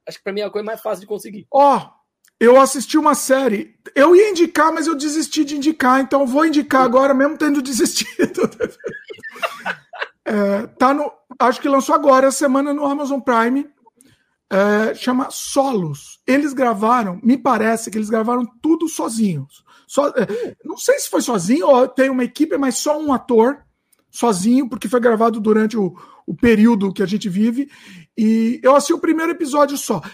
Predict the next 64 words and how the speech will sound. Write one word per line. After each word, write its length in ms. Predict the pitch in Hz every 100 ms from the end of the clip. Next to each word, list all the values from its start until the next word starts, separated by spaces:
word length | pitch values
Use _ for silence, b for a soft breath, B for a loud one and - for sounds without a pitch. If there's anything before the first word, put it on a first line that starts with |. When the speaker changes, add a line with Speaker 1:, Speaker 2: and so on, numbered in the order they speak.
| B
Speaker 2:
Eu 120 | 247
achei 180 | 285 320
interessante, 500 | 302 320 294 320 311
mistura 380 | 294 262 320 302
um 60 |
pouco 200 | 294 285
de 160 | 247 247
ficção, 580 | - 240 - - 294 302
um 100 | 262
pouco 200 | 277 247
de 80 | 226
Black 300 | 240 240 220
Mirror. 260 | 240 277 B B -
Você 320 | 240 254 294
vai 120 | 294
gostar, 340 | 269 240 285
e 40 | 277
você 100 | 269
gosta 140 | 254
dessa 140 | 254 240
coisa 140 | 269 233
de 40 |
viagem 360 | 220 240 220 226
no 80 | 214
tempo, 260 | 247 254
você 120 | -
vai 120 | 233 240
gostar. 380 | 226 - 247 254 B 208 -
Eu 240 | 339 392 392
Speaker 1:
Maravilha. 280 | 269 277
Speaker 2:
achei, 240 | 277 202 294 -
eu 140 | 269
assisti 240 | 294 285
um 140 | 311 349
episódio 400 | 277 247 277 285
e 20 |
eu 40 | 285
achei 140 | 285
meio 120 | 294
arrastado 460 | 269 285 - 277 247
o 40 |
que 60 | 269
eu 40 |
assisti. 300 | 269 302 -
Eu 80 | 226
vou 100 | 226
dar 100 | 254
mais 140 | 294 262
uma 120 | 254
chance, 300 | - 294 - B B
porque 140 | -
eu 40 | 277
gostei 240 | 269 285
muito 140 | 285 285
da 80 |
ideia. 360 | 302 233 175 147 b b -
O 60 | 180
primeiro 360 | 233 233 262
Speaker 1:
Hum. 40 | 269
Speaker 2:
trabalho 280 | 254 247
é 40 | 240
aquela 240 | 247 247
Anne, 260 | 240 269 285 -
Anne 260 | 226 254